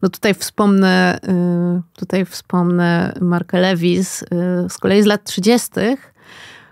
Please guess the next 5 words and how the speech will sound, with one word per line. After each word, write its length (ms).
bo 1120
była 340
sytuacja, 680
w 80
której, 1120